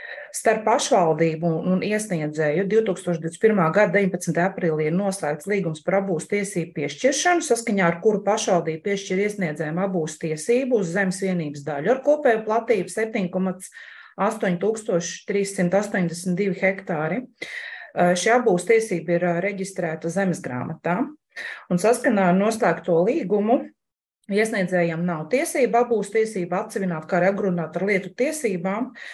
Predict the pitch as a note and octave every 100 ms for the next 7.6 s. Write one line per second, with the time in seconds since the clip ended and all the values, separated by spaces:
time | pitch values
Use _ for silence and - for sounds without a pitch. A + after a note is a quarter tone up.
0 | - - G3+ A#3 A3 A3 G3+ - G3+ G3
1 | F3+ E3+ F3+ G3 A#3+ - - - _ F#3
2 | G3+ F#3 F#3+ A3 G3 F#3 F#3 A3 A3 F3+
3 | E3+ D4+ D4+ G#3 F3+ E3+ F#3 A3 C4+ G#3
4 | G3 F#3 F#3 E3+ G#3 B3+ F#3 E3 D#3 -
5 | G3+ F3+ F#3 - D3+ G3+ A#3+ A#3+ A3 F#3+
6 | D#3+ D#3+ D#3+ G3+ A3 F#3+ E3+ F3+ F3 F3
7 | - E4 F4+ B3+ C4+